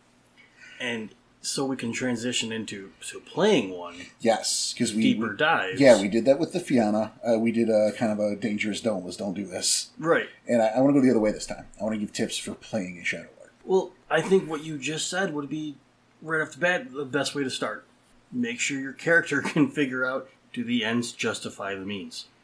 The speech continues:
Speaker 2: And, and that should be a factor in their minds all the time.
Speaker 1: All the time.
Speaker 2: You know, um,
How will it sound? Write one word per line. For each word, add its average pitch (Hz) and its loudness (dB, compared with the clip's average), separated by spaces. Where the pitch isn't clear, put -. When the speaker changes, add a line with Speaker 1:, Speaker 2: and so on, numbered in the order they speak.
Speaker 2:
And, 147 6
and 131 4
that 127 4
should 135 2
be 113 2
a 104 2
factor 120 4
in 143 4
their 117 8
minds 104 4
all 90 -2
the 87 -6
time. - -6
Speaker 1:
All 127 4
the 117 2
time. 92 -6
Speaker 2:
You 113 2
know, 101 0
um, 104 2